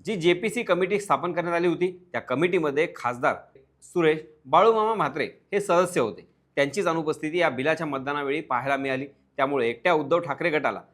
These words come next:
या विधेयकाला विरोध करताना नाकी नऊ आले. तर याला लागूनच एक दुसरा मुद्दा म्हणजे एक वेगळं चित्र लोकसभेत बुधवारी बघायला मिळालं,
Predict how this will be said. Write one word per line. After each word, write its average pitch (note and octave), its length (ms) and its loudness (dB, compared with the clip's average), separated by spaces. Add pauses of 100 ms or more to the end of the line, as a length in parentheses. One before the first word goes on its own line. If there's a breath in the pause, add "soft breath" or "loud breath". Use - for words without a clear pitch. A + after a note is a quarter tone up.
(140)
या G#3+ 100 4
विधेयकाला G#3 540 4
विरोध F3 300 2
करताना D#3 420 0
नाकी D3 320 -2
नऊ C3+ 200 -2
आले. G2+ 180 -2 (120)
तर G3+ 80 2
याला G#3+ 220 8
लागूनच A3 400 6
एक G#3 100 0
दुसरा E3+ 260 -2
मुद्दा F3 280 -2
म्हणजे D#3+ 260 -2
एक F3 300 -6
वेगळं D3 220 2
चित्र F3 340 -4
लोकसभेत C#3+ 400 -2
बुधवारी A#2+ 380 -4
बघायला B2+ 360 -2
मिळालं, G#2+ 220 -10